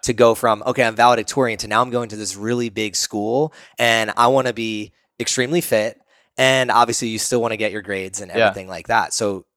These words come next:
Speaker 1: run us through a little bit about Patrick's life and what was going through your mind coming into U T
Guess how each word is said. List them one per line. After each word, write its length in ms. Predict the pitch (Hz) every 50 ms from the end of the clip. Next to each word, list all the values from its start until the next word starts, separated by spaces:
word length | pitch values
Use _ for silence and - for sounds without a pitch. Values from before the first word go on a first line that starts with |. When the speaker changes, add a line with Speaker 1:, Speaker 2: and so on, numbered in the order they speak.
| _ _ -
Speaker 1:
run 200 | 113 113 117 139
us 160 | 175 170 -
through 120 | - 190
a 20 | 143
little 240 | 117 120 127 131
bit 140 | 113 120 117
about 320 | 107 101 107 101 95 - - _ _ _ _ -
Patrick's 460 | - - 110 113 - 139 117 - -
life 360 | 110 104 107 104 104 - - -
and 260 | 104 101 98 90 87 _ _
what 140 | 107 113 113
was 100 | 120 -
going 160 | 127 123 113
through 120 | 117 110
your 100 | 104 101
mind 180 | 104 104 98 -
coming 320 | - - - 113 107 101 -
into 320 | - 117 123 120 - 123 107
U 180 | 98 104 98
T 480 | - - - 127 120 104 95 90 87